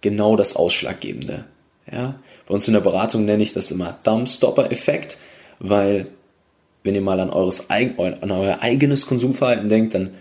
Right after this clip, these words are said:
sind das ja Bruchteile von Sekunden, ne, die entscheiden, ob ihr weiter swiped oder nicht. Das heißt, ihr müsst die Leute direkt in der ersten Sekunde abholen.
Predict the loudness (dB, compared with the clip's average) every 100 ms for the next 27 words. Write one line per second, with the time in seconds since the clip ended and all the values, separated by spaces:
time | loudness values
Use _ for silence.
0 | -20 _ -12 2 6 6 4 2 0 4
1 | 4 4 0 -2 0 0 0 -2 -4 -4
2 | -4 -2 -2 -2 -6 -8 -8 -6 -6 -4
3 | -6 -6 -10 -10 -12 -12 -12 -4 0 2
4 | 0 2 2 2 0 2 4 4 0 0
5 | 2 2 0 -6 -2 -2 -2 -6 -2 0
6 | 2 0 -2 -10 -12